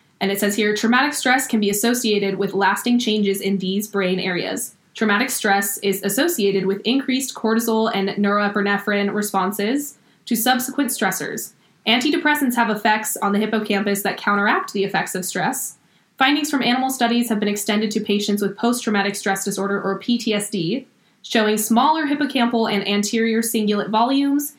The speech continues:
increased amygdala function, which is the increased fight, flight, or freeze response,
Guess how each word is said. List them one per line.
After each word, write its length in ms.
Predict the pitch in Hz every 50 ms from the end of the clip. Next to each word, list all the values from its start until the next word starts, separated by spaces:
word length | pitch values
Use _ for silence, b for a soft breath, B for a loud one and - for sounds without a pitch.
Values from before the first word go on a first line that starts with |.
| b b b b b
increased 500 | 254 285 285 - - 285 285 277 - -
amygdala 480 | 208 208 214 214 214 240 247 262 269 262
function, 420 | 269 262 262 262 - 294 285 285
which 200 | 247 202 214 -
is 100 | 196 202
the 200 | 208 208 - -
increased 680 | 196 202 208 208 - 214 214 220 214 - - - - -
fight, 320 | _ - 208 202 196 -
flight, 320 | - 208 196 196 196 - -
or 120 | 185 196
freeze 360 | 190 - 196 190 202 208 208
response, 640 | 220 233 226 - 254 269 311 359 392 - - - -